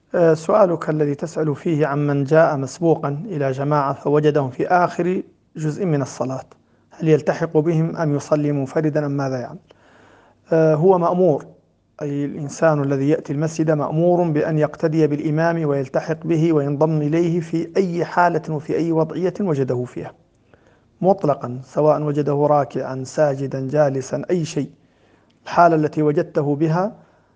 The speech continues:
كبر تكبيرة الإحرام والتحق به. إن أدركت ركعة تامة بسجدتيها فأنت مأموم، أدركت الركوع فما بعده فأنت مأموم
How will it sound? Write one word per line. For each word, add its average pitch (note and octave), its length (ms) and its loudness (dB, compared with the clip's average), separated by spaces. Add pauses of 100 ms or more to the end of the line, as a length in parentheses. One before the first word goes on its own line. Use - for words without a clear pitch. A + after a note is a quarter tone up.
(140)
كبر D#3+ 460 -2 (140)
تكبيرة D3+ 420 -2
الإحرام F3 460 0 (200)
والتحق D3+ 480 -4
به. B2+ 180 -8 (880)
إن G3+ 200 4
أدركت F#3+ 420 2
ركعة E3 600 2
تامة E3+ 1080 2
بسجدتيها D#3+ 760 0
فأنت D#3 380 -4
مأموم، C#3 480 0 (1200)
أدركت D3 260 -2
الركوع C#3+ 400 2
فما D#3 280 2
بعده A#2+ 340 0 (360)
فأنت C#3+ 580 -4
مأموم D#3+ 520 2